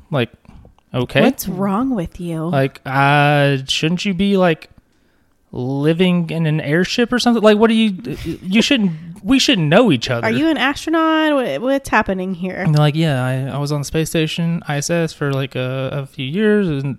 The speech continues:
Speaker 1: not a big deal. Don't even worry about it. I helped, uh,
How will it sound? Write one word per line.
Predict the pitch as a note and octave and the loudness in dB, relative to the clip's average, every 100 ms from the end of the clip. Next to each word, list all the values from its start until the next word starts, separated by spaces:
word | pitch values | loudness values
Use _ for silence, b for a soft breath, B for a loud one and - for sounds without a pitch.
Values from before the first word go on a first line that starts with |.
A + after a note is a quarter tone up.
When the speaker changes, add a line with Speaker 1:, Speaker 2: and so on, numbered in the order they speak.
| - | 0
Speaker 1:
not | F#3 D#3+ | 2 2
a | |
big | C3+ C3 | 0 0
deal. | D#3+ G#3 F#3+ F#3 | 4 6 6 4
Don't | F3 F#3 | 4 2
even | D3+ | 2
worry | D#3+ E3+ | 2 4
about | E3 D#3+ | 4 4
it. | E3 - b b | 2 -4 b b
I | C3 | -2
helped, | B2 C3 - | 0 0 0
uh, | C3+ B2+ C3 | 0 2 0